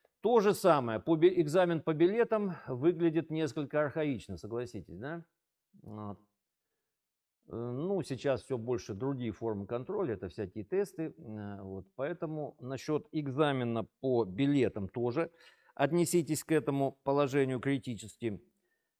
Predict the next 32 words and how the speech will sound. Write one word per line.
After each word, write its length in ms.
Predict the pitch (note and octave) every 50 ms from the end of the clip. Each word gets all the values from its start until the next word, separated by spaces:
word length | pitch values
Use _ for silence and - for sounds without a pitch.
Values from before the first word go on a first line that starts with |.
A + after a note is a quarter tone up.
| _ _ -
Вот. 340 | - A#2+ B2 B2 A2+ - - -
Экзамен 440 | C#3+ A#2+ A#2+ D3 D#3 D3+ C#3+ C3+
сдается 460 | A2+ A2 D3 D3 D3 D3 - - C3+ B2+
в 60 | C3+
устной 260 | D3 C3+ - C3 B2
форме 340 | A#2 - F#3 G3+ F#3+ F#3 F3+ F3
по 140 | - C3+
типу 500 | G#3 - D3 D#3 C#3 - D3+ D3+ C#3+ B2 - _ _
собеседования. 1000 | - - C#3+ C#3 B2+ C#3+ C#3 - - A#2+ G#2 F#2+ E2 E2+ E2+ E2+ E2+ E2 - - _ _ _ -
Ну, 120 | - C#3+ C#3+
то 120 | E3 D3+
есть, 100 | C3 C3
вот 120 | B2 -
представьте 520 | - C#3 A#2+ - - B2+ G#2 E2 - - E2+
себе, 220 | G2+ F2 F2 G2+
шестьдесят 320 | - - A2+ C#3 C#3 A#2 -
четыре 440 | - A#2+ - C3+ C3 C3 A2 - _ -
человека, 580 | - B2 B2 C3+ D#3 G3 G#3+ E3 D#3+ C3 A2 - _ _ _ _ _ _
если 280 | - C#3+ C#3+ - D3 D#3+
с 60 | - -
каждым 380 | E3+ E3 D#3+ C3 C3 C#3+ C#3
беседовать 560 | B2 D#3 D3+ - E3+ D#3 C3+ C3 B2+ A#2+ -
хотя 280 | - C#3 C3 - C#3 B2+
бы 100 | A#2+ B2
по 160 | - - C3+ C3
двадцать 420 | C3+ C3+ C3 B2 - A#2+ G2+ -
минут, 340 | C#3 D#3+ F#3 G#3+ A3 G#3 -
это 180 | A2 F#2 A#2 G2+
слишком 480 | - A#2+ D3 E3+ - - D3 C3+ - _ -
много 360 | A#2 A#2+ B2+ C3 A#2+ B2 A#2+
времени 360 | A2+ A#2+ A2+ G2 F2 E2 D#2+
получается. 560 | - - E2+ E2+ D#2+ - C#2+ A#1 - _ _